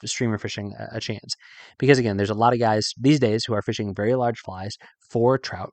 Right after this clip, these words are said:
using very heavy rods, um, and it would be an easier transition for them to move over to fishing for bass. But if you are in that traditional, you know, four, five, six weight, uh, world,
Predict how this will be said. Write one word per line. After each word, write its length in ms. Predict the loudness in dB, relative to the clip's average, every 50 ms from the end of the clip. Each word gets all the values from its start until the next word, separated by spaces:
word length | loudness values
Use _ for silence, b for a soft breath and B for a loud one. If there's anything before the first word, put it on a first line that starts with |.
| _ _ _
using 280 | -6 -4 -4 -4 -4 -4
very 220 | -4 -2 -2 -2
heavy 220 | -2 -4 -4 -4 -4
rods, 300 | -6 -6 -8 -12 -14 -16 B B B B B B B
um, 240 | -6 -6 -6 -6 -6
and 280 | -4 -2 -2 0 -2 0
it 100 | 0 2
would 160 | 2 2 2
be 140 | 2 0 -2
an 80 | -2 -2
easier 320 | -4 -4 -4 -2 -4 -4
transition 480 | -4 -4 -4 -4 -4 -4 -6 -8 -8 -6
for 120 | -6 -4
them 180 | -4 -4 -4 -4
to 80 | -4
move 200 | -4 -4 -4 -2
over 160 | -4 -4 -4
to 80 | -4 -6
fishing 320 | -6 -8 -12 -10 -10 -10
for 160 | -10 -8 -6 -2
bass. 340 | -2 -2 -2 -4 -8 -12 -14 B B B B B B -6
But 160 | -4 -4 -4
if 140 | -6 -6 -4
you 120 | -4 -4
are 60 | -4
in 120 | -4 -6 -8
that 140 | -8 -10
traditional, 800 | -10 -10 -8 -2 2 2 2 2 2 0 0 0 0 0 -2 -6 _ _ _ _ _ _ _ _ _ -16 -8 -4
you 80 | -4
know, 120 | -2 -2 -4
four, 280 | -4 0 4 4 4
five, 220 | 6 4 4 4 2
six 260 | 0 -2 -4 -4 -4 -4
weight, 200 | -2 -2 -4 -6 _ -8 -4
uh, 140 | -4 -2 -2
world, 340 | 0 2 2 2 2 0